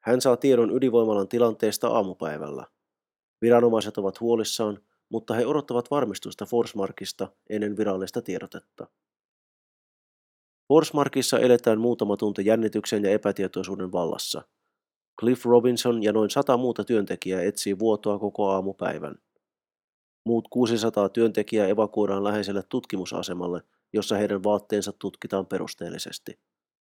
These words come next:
Lääninhallituksen katastrofiryhmä kokoontuu Uppsalassa. Forsmarkin alueen asukkaita kehotetaan pysymään radioidensa ääressä. Lopulta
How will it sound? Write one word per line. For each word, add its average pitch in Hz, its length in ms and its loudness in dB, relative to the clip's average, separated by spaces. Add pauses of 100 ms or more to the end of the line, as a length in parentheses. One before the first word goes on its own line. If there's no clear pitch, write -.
(680)
Lääninhallituksen 113 840 4
katastrofiryhmä 101 840 -2
kokoontuu 104 540 -2
Uppsalassa. 80 680 -6 (960)
Forsmarkin 120 540 4
alueen 107 340 4
asukkaita 113 600 0 (160)
kehotetaan 107 500 0
pysymään 107 420 0
radioidensa 101 560 2
ääressä. - 540 -6 (2000)
Lopulta 120 580 4